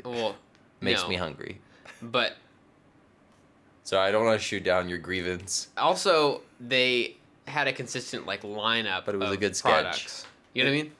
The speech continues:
Speaker 2: it was a good verbatim, it was a good, uh, play on words.
Speaker 1: But it's not, the point isn't that I actually thought you could put those shoes on under. The point is that, like,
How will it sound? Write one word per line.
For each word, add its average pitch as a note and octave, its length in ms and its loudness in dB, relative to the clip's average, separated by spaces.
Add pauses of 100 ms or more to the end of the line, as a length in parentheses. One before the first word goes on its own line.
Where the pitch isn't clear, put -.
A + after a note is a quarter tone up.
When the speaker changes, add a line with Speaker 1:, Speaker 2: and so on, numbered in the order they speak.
(140)
Speaker 2:
it B2 60 2
was B2 120 2
a B2 60 2
good G#2+ 340 2
verbatim, F2+ 460 4
it G#2+ 60 2
was G#2+ 120 2
a G#2 60 -4
good, F#2+ 280 2
uh, D#2+ 280 4
play E2+ 220 0
on D#2 180 0
words. D#2+ 460 -6 (420)
Speaker 1:
But F3 220 2
it's B2+ 100 -4
not, F3+ 220 2
the D3 260 -4
point F3+ 220 4
isn't C3 260 2
that A2 100 0
I G2+ 60 2
actually A2 200 -4
thought G#2+ 200 0
you G2 100 -8
could G2 200 -6 (340)
put B2 140 -4 (180)
those G#2+ 140 -2
shoes A2 160 -10
on G2 140 -4
under. A2+ 300 -4
The A#2+ 100 -6
point A#2 200 2
is G#2 80 -4
that, G#2 220 -4
like, F#2+ 260 -4